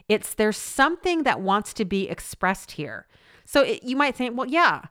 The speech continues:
what, what wants to be expressed is I wanna fucking win." <laughs> And good, I'm glad you wanna win, but there's something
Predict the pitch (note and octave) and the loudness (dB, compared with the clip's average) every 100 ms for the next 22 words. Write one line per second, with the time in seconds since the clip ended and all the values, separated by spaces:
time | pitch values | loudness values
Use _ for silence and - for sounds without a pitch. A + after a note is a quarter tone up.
0 | _ _ - A#3 - A#3+ A3 C4+ - C4 | _ _ 2 4 6 4 4 2 2 -2
1 | - - G3 A#3+ G#3+ A3 G#3 - A3+ A3 | 0 0 2 2 2 2 0 0 -2 0
2 | G#3 C#4 C#3+ D3+ - - - C4+ - G#4+ | 0 0 -4 -8 -18 -16 -2 -2 0 -2
3 | - - - - - - - - C#4 C4 | -2 -4 -6 -18 -18 -20 -4 4 6 6
4 | G#3+ G#3+ F3+ G3 - A3 G#3 G3 F#3+ G3+ | 8 8 10 8 4 2 4 4 4 4
5 | G3 F3 E3 D#3+ D3+ - F#3 A#3 C4 C4+ | 0 0 0 -2 -4 -4 -4 -2 2 2
6 | - - D#4+ G4 - G4+ F#4+ | 0 -2 0 0 0 -2 -2